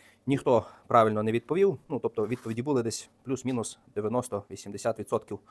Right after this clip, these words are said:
коло того. Тому настав час дещо ускладнити задачу. Якщо з холодною частиною все, в принципі,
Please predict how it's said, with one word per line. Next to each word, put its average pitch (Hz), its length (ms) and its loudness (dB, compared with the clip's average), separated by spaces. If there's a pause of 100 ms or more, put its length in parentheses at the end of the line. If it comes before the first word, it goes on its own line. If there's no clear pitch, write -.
(340)
коло 113 220 2
того. 104 300 0 (200)
Тому - 180 -16
настав 98 280 -10
час 170 340 6 (640)
дещо 143 320 0
ускладнити 113 640 0
задачу. 104 480 2 (340)
Якщо 139 240 -4
з - 60 -4
холодною 135 380 2
частиною 123 420 -2
все, 127 160 -2
в 117 80 -2
принципі, 107 500 -4